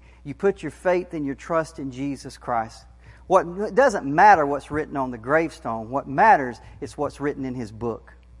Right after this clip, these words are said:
It doesn't matter what name is on the gravestone.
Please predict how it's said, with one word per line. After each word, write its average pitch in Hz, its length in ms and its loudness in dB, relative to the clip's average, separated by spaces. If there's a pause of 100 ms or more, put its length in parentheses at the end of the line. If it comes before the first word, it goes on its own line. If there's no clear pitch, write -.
(1120)
It - 40 0
doesn't 214 240 0
matter 180 420 6
what 143 220 0
name 156 400 -2
is 127 80 -8
on 135 160 -4
the 117 80 -8
gravestone. 117 800 -4